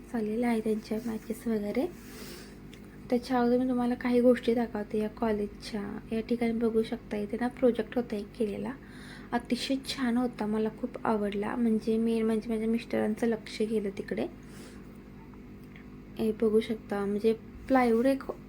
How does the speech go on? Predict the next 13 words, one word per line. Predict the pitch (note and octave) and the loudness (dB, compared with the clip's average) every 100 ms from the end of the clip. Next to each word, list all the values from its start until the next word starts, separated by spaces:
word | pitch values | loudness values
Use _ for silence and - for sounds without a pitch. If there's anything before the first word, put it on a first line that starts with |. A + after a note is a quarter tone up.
| - | -4
प्लायवूड | - A#3 A3 A3+ | 4 6 8 6
होतं | B3+ A#3+ A3 | 6 4 2
तिथे | A3 G3+ A#3 | -2 -4 -2
आणि | D4+ - - - - A#3 | -2 -4 -6 -6 -4 -2
त्या | A#3+ | 0
प्लायवूडपासून | - C4 A#3 A#3 - B3 - - C4 C4+ D4 - - - - - - - - - - - - B3 | 4 4 6 4 2 0 0 0 4 4 2 -4 -8 -8 -6 -6 -6 -8 -8 -8 -8 -6 -4 0
हे | B3+ | 2
बनवलेलं | A#3 B3 A3 A3 A3+ A#3+ | 4 4 4 4 2 2
आहे, | B3 G#3+ G3 G3+ G#3 - - - - - G#3 - | 2 0 -2 -2 -4 -4 -6 -6 -6 -4 -2 2
पुठ्ठा | A3+ - A3+ G#3+ | 2 2 2 2
वगैरे | G#3+ G#3+ G#3+ | 2 2 2
यूज | G#3 G#3+ G#3+ - A3+ | 2 2 0 0 2
करून | G#3 C4 | 4 2